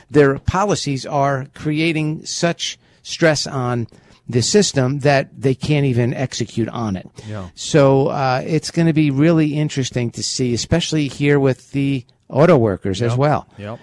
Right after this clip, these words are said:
Speaker 1: You know, they're pushing Ford really hard. They want a forty percent increase in pay. They only wanna work four days a week.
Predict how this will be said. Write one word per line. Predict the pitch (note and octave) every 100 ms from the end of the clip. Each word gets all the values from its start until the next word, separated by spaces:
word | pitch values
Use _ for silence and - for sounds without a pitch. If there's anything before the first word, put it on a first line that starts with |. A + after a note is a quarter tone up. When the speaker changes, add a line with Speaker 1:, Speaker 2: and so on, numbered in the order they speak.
| -
Speaker 1:
You | E3+
know, | F3+
they're | D3+ E3+
pushing | - E3+ D#3 D3
Ford | B2 - E3+ D#3+
really | G#2+ B2 A#2+ A#2
hard. | A#2 D3 C3 D#2+ _ - -
They | - B2
want | A2+ G#2
a |
forty | F#2 - G#2 G2+
percent | - G#2 - G#2
increase | G2+ F#2 G2 -
in | F#2+
pay. | - D3+ E3+
They | D#3 B2+ A2+
only | A2 A2
wanna | G#2 G#2 G2+
work | G2+ F#2+
four | - B2 A2
days | G#2 F#2
a | G#2
week. | E3 F#3 -